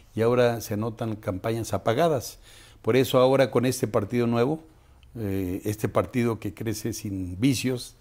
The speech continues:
y que es, es incluyente, pues ahora se siente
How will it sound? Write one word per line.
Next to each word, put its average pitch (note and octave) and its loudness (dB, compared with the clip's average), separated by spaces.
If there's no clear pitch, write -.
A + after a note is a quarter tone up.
y F#2+ -6
que G#2 0
es, - -6
es A#2+ -2
incluyente, A#2+ 0
pues G#2 -8
ahora A#2 6
se G#2+ -2
siente A2+ -2